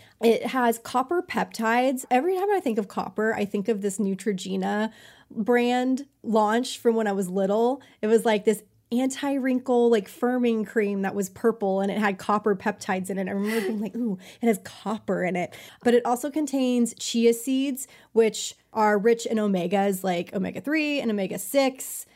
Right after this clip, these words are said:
And they are antioxidants as well to help increase the skin's hydration. So if your skin is parched, I think that this is a really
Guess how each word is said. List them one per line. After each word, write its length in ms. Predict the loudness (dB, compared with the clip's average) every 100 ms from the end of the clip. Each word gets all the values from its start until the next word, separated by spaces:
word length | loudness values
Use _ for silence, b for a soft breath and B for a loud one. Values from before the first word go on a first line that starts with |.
| b b
And 520 | -2 0 2 2 0 -2 _ -2
they 180 | 2 2
are 120 | 2
antioxidants 960 | 0 0 -2 -2 -6 -8 -8 -6 -6
as 220 | -6 -6 -6
well 400 | -6 -6 -8 -12 b b
to 80 | -2
help 220 | 0 0
increase 360 | -2 -2 -4 -4
the 120 | -8
skin's 340 | -4 -4 -2
hydration. 480 | -4 -2 -4 -4 -4
So 320 | 0 0 0 -6 _ _ _ _ _ _ -8
if 120 | -2
your 120 | 0
skin 240 | 0 0 0
is 140 | -2
parched, 880 | -6 -4 0 0 -2 -8 -10 -10 -16 b b b b b
I 140 | 0
think 260 | 2 0 0
that 160 | 0 0
this 180 | -2
is 120 | 2 2
a 100 | 2
really 400 | 2 2 2